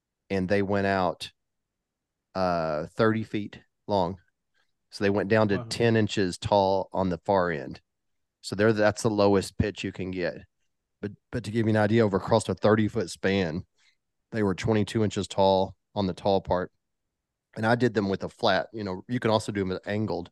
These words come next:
Speaker 1: if you want it to be like an angled roof on there. But I, li-, I really like trusses, and trusses are pretty cheap for what they do.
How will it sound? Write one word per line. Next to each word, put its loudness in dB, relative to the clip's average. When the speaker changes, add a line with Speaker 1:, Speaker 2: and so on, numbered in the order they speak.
Speaker 1:
if -18
you -4
want 0
it -4
to -10
be -6
like -6
an -12
angled -4
roof -2
on -6
there. -6
But 0
I, 0
li-, 2
I 6
really 10
like 6
trusses, 0
and 0
trusses 4
are 6
pretty 0
cheap -2
for 0
what 2
they -2
do. 2